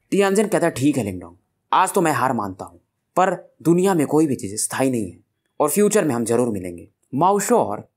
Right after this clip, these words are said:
जियांगशान भी ये बात मान चुके थे कि यहाँ पर रहना मतलब खतरे से खाली नहीं है। माओशो और जियांगशान तो ज्यादा कुछ कहते भी नहीं है और यहाँ से निकल जाते हैं, पर टियानजिन थोड़ा ज्ञान दे के जाता है। अब ये देख करके लांगटियान भी कहता है कि, "लिंगडोंग, याद रखना,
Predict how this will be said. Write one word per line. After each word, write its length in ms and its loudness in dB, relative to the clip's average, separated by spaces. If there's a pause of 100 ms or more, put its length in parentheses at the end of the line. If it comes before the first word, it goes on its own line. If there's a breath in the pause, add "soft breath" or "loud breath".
(200)
जियांगशान 480 0
भी 80 -2
ये 80 2
बात 220 0
मान 160 -4
चुके 200 -10
थे 160 -16 (160)
कि 80 0
यहाँ 140 2
पर 120 0
रहना 220 2
मतलब 380 -4
खतरे 260 2
से 100 -2
खाली 260 -10
नहीं 120 -16
है। 80 -20 (200)
माओशो 300 2
और 80 4
जियांगशान 360 0
तो 80 2
ज्यादा 220 2
कुछ 140 0
कहते 280 -2
भी 100 -4
नहीं 140 -10
है 80 -20 (120)
और 100 2
यहाँ 180 2
से 100 0
निकल 240 0
जाते 260 -8
हैं, 140 -20 (240)
पर 60 2
टियानजिन 600 -2 (280)
थोड़ा 120 2
ज्ञान 340 0
दे 120 0
के 100 -6
जाता 240 -12
है। 140 -18 (140)
अब 100 2
ये 140 6
देख 220 2
करके 200 -2
लांगटियान 460 0
भी 80 0
कहता 240 -10
है 160 -20 (340)
कि, 60 0
"लिंगडोंग, 540 2
याद 280 0
रखना, 340 -10